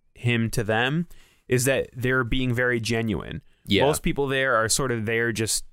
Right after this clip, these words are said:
Speaker 1: to hang out or to talk to friends. They're, like, really engaged in the game, and they're, like, shouting and, like, getting into it and stuff.
Speaker 2: Yeah.
Speaker 1: Which I think he appreciates the honesty.
Speaker 2: Yeah.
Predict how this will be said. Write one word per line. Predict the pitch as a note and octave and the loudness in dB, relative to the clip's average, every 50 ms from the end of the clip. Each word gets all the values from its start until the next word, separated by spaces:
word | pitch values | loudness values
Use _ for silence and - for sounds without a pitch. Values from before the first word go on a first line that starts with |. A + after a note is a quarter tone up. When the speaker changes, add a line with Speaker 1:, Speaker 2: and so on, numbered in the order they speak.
| _ - | _ -8
Speaker 1:
to | - G#2+ | -6 -4
hang | F#2+ A2 A2+ G#2+ G#2+ G#2 G#2 | -2 0 0 2 2 2 2
out | G#2 G#2 G#2 G#2 G#2 G#2 G#2 G2+ G2 | 2 2 2 2 2 2 2 2 0
or | A#1+ F2+ G#2+ G2+ | 0 0 0 0
to | G#2 G2 | -2 -4
talk | - - A2+ G#2 G2+ - | -2 0 0 0 -2 -2
to | - A2 | -8 -8
friends. | - - A2 G#2+ G#2+ G#2+ G#2+ - - - - _ _ _ - | -2 0 0 0 0 -2 -4 -8 -14 -20 -20 _ _ _ 0
They're, | C#3 D#3 E3+ | 2 2 2
like, | F3 E3 C#3 | 2 0 0
really | A2 A#2 C3+ C3+ C3 C3 B2+ | 0 0 0 2 0 -2 -2
engaged | A#2 A#2+ G#2 A#2 A2+ A#2+ A#2 B2 | -2 -2 -2 0 -2 0 0 -2
in | A#2+ A#2 | -2 -2
the | G#2+ | -2
game, | G2+ G2+ G#2+ A2 A#2 A#2+ B2 | 0 0 0 0 0 0 -2
and | A2 | -2
they're, | G#2+ G#2+ A2+ | -2 0 0
like, | A2 G#2 G#2 G2 | 0 0 0 -2
shouting | - - - A2 G#2+ A2 A2 A2+ A2+ A2+ A2+ A2+ A2+ | -4 -2 -2 0 0 0 0 0 0 -2 -2 -2 -2
and, | A2+ G#2+ G#2+ | -4 -2 -2
like, | A2 G#2+ A2 | -2 -4 -2
getting | - A#2 A2 G#2+ G#2+ | -2 -2 0 0 0
into | G#2+ A#2 A2+ - C3+ B2+ | -2 -2 0 0 -2 -2
it | E2+ | -2
and | A2+ - | -4 -4
stuff. | - C3+ B2+ B2+ - - - | -2 -2 -2 -2 -2 -4 -4
Speaker 2:
Yeah. | - F2 D#2+ D2+ D2 - - | -2 0 0 0 -2 -4 -4
Speaker 1:
Which | C3+ C3 - C#3+ | -4 -2 0 0
I | B2+ B2 | -2 -2
think | - D3 C3 - | -4 -6 -4 -2
he | B2+ A#2 | -2 -2
appreciates | G#2+ - C3+ A#2 - - A#2 G#2+ G#2 - | 0 0 0 0 0 -2 -2 -2 -2 -2
the | - - | 0 0
honesty. | G#2+ A2 G#2+ G#2 G2+ - - - F2+ F#2+ G2 - - - | 2 2 2 0 -2 -4 -4 -6 -6 -6 -6 -8 -6 -2
Speaker 2:
Yeah. | - E2 D2 D2 | 0 0 0 0